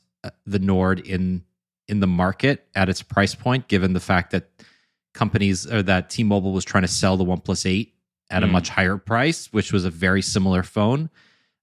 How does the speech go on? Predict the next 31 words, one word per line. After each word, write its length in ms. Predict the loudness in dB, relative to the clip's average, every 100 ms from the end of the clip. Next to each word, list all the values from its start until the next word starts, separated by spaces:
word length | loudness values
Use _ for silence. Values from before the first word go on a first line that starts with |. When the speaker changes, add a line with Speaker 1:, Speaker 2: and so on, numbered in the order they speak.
| -4
Speaker 1:
And 120 | 0
then 140 | 2
later 280 | 2 2 2
the 120 | 0
Nord 560 | 0 0 2 2 0 -6 -20 _
N 220 | -2 0 0
ten 300 | 0 0 0
five 320 | 0 0 0
G 220 | -2 -2
debuted 440 | 2 0 2 0
on 80 | 0
T-Mobile, 720 | -2 -4 0 0 2 0 -2 _ _ _ _ _
which 400 | -2 0 -2 -10 -4
is 180 | -2 -2
also 720 | 0 -2 0 0 2 2 -2
a 500 | -4 0 2 2 -2 -8 _ -12
low-cost 720 | -4 0 0 0 -2 -2 -2
five 240 | 0 0
G 160 | 0 -6
phone. 300 | 0 0 2
But 100 | 0
again, 240 | 2 2
the 80 | 2
Nord 260 | 2 2 2
would 120 | 0
have 140 | -2 _ _ _
just 320 | -2 0 -2 -6
eaten 240 | -6 0 0
it 100 | 0
for, 240 | -4 -8 _
for 320 | -6 -6